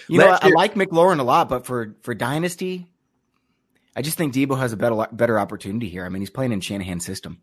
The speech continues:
Speaker 2: Yeah, I, I love Shanahan's system. And, and, and let's be honest, sometimes there is a little <laughs> bias in our pre-draft narratives.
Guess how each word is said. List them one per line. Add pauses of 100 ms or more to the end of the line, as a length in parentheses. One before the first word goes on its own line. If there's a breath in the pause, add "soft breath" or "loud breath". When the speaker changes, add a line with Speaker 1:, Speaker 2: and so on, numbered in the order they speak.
Speaker 2:
Yeah,
I,
I
love
Shanahan's
system.
And, (220 loud breath)
and, (100)
and (540)
let's
be
honest,
sometimes
there
is
a
little
<laughs>
bias
in
our
pre-draft
narratives.